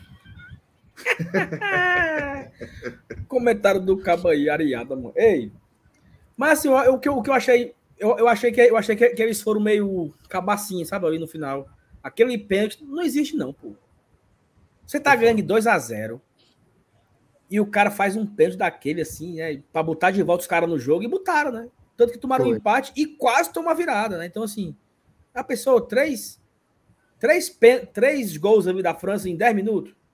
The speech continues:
Speaker 1: né? Então, eu acho que eles, faltou a tal da catimba argentina pra segurar ali o jogo, pra não cometer erro, pra ser um pouco mais seguro na
Speaker 2: E
Speaker 1: defesa.
Speaker 2: contra a Holanda, já, já correram esse mesmo risco, né?
Speaker 1: Correram o mesmo risco.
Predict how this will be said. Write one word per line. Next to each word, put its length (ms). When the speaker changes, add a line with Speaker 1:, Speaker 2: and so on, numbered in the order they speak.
Speaker 1:
né? 240
Então, 220
eu 100
acho 120
que 100
eles, 360
faltou 520
a 160
tal 160
da 100
catimba 440
argentina 280
pra 120
segurar 440
ali 140
o 80
jogo, 180
pra 120
não 60
cometer 340
erro, 400
pra 120
ser 100
um 40
pouco 220
mais 160
seguro 320
na 60
Speaker 2:
E 100
Speaker 1:
defesa. 220
Speaker 2:
contra 280
a 80
Holanda, 580
já, 280
já 180
correram 300
esse 160
mesmo 260
risco, 320
né? 160
Speaker 1:
Correram 300
o 60
mesmo 340
risco. 240